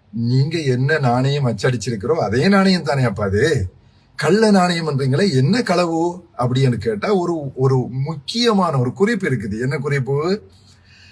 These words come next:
இதுல வந்து அரசாங்கத்துடைய அனுமதி இல்லாம அச்சடிக்கப்பட்டது.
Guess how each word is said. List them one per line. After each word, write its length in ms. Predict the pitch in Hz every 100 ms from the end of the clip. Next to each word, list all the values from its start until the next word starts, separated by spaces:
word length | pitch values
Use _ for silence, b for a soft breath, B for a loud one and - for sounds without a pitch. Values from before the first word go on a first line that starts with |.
| b -
இதுல 340 | 135 156 156
வந்து 380 | 135 135 202 202
அரசாங்கத்துடைய 1120 | - 143 233 247 226 214 196 139 170 139 135 170
அனுமதி 680 | 196 - 135 185 220 220 175
இல்லாம 460 | 143 127 120 131
அச்சடிக்கப்பட்டது. 720 | 135 139 123 98 98 98 90